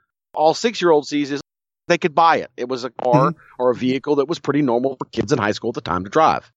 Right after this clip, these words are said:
Speaker 1: They didn't understand why the kids had to, the adults understood why the kids wanted the van, <laughs> you know,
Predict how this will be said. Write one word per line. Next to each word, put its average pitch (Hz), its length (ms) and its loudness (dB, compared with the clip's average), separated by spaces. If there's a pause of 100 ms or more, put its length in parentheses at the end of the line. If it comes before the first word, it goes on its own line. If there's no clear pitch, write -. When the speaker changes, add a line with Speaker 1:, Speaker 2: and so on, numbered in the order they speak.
(300)
Speaker 1:
They 226 180 6
didn't 285 240 4
understand 147 520 -2
why 123 180 -2
the 107 80 -14
kids 117 220 -8
had 104 140 -8
to, 98 100 -14 (100)
the - 80 -16
adults 90 460 -4
understood 302 460 4
why 117 140 4
the 107 80 -4
kids 110 240 -4
wanted 95 200 -4
the 73 60 -14
van, 71 280 -4 (300)
<laughs> - 280 4
you 247 140 4
know, 180 180 2